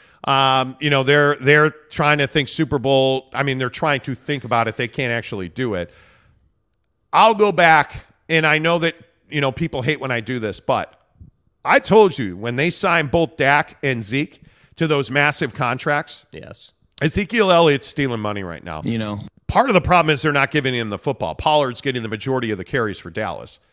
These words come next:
Speaker 1: But you actually have a Dallas defense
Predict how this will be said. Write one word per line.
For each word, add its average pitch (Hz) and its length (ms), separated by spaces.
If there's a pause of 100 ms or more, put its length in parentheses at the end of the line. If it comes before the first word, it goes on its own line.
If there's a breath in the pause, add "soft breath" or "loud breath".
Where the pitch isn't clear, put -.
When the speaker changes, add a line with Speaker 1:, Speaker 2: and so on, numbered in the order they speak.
(440)
Speaker 1:
But 156 180
you 185 180
actually 190 460
have 202 260
a 147 60
Dallas 170 440
defense 123 640